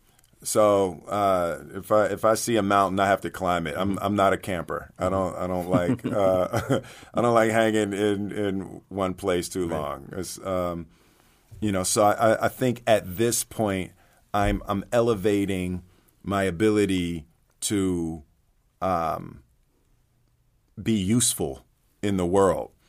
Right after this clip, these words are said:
Speaker 1: You know, I think that that's what my, my grandmother always hoped, that I would make myself useful to people in,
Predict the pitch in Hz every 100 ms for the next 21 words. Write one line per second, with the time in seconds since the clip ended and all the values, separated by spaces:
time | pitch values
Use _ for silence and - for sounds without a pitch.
0 | _ _ _ 92 90 90 92 101 90 87
1 | 76 95 95 95 92 92 90 - 92 90
2 | 85 82 92 85 95 92 90 87 87 82
3 | 92 90 87 82 80 110 95 - - _
4 | _ _ _ _ 87 92 92 85 - 98
5 | 92 82 95 92 92 87 - 95 87 85
6 | 92 101 - 82 73 73 78 _ _ _
7 | _ _ - 101 92 101 92 87 82 82
8 | 90 101 92 87 85